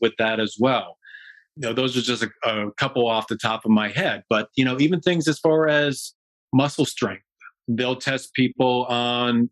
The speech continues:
a treadmill and the side that has gotten light in certain specific areas have an increase in how far they can run before they reach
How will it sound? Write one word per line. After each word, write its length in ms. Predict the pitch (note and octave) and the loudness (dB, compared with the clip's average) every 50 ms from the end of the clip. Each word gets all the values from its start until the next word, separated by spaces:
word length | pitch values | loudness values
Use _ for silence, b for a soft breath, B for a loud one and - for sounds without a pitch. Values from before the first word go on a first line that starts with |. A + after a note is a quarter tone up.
| - - | -2 -2
a 440 | B2 A#2+ A#2 A2+ A2+ A2+ A2 G#2+ - _ _ _ _ _ - | 0 0 0 0 0 0 -2 -2 -4 _ _ _ _ _ -2
treadmill 500 | - C#3+ C#3 B2+ - B2 A2+ G#2 F#2+ - - _ _ _ _ _ _ _ _ _ _ _ _ - | 0 2 2 2 2 2 0 0 0 -4 -8 _ _ _ _ _ _ _ _ _ _ _ _ 0
and 100 | C3 B2+ | 2 2
the 80 | B2 B2 | 2 2
side 340 | - - C3+ B2+ B2+ B2+ A#2 | 0 -2 -2 0 -2 -2 -2
that 160 | A#2+ A#2 G#2+ | -4 -2 -2
has 120 | A2+ A2 | -2 -2
gotten 360 | A2 A#2 A2+ A#2 A#2 A2+ A2+ | 0 -2 -2 0 0 0 0
light 260 | G#2+ A#2 A#2 A#2 A#2+ A#2 A#2+ | 0 0 -2 -2 -4 -8 -6
in 80 | A#2+ A2+ | -6 -6
certain 280 | - - - B2 A#2+ | -4 -4 -4 -6 -6
specific 500 | A2 - - A#2 - - - G#2+ - A2+ - | -8 -6 -6 -6 -6 -6 -6 -6 -6 -4 -4
areas 640 | A2+ A2 A2 G#2+ A2 A2+ B2+ C#3+ D#3+ D3 - - - _ _ _ _ _ _ _ _ _ _ _ _ | -4 -4 -2 -2 -2 0 0 0 -2 -2 -6 -10 -14 _ _ _ _ _ _ _ _ _ _ _ _
have 200 | - - C#3 C3 C3+ | -6 -4 -4 -2 0
an 80 | B2+ | 0
increase 920 | C3 C3+ C#3+ D#3 D3+ C#3+ - - E3+ E3+ D#3 C#3 C3+ C3+ - - - - - _ - | 2 2 2 2 2 0 2 4 6 6 8 6 4 2 -2 -6 -8 -10 -12 _ -4
in 80 | C3 B2 | -2 -2
how 240 | A2 A2+ A#2+ C#3 C#3 | 0 0 0 -2 0
far 200 | - D#3 D3+ D3+ | 2 2 4 4
they 120 | D#3 D3 | 4 2
can 160 | D3 - D#3+ | 2 2 2
run 420 | D3 D#3 D#3+ F3 G3 G#3 G#3 F#3 D#3+ - _ _ _ B B B B B B B _ | 4 4 2 2 2 0 -2 -2 -4 -8 _ _ _ B B B B B B B _
before 420 | - C3 A#2+ - - - C#3 C#3 C#3 | -2 0 0 0 0 0 2 2 2
they 180 | B2+ C3+ C3 | 2 2 0
reach 420 | B2+ A#2 B2 B2 A#2+ - - - | 2 2 2 2 2 -2 -8 -14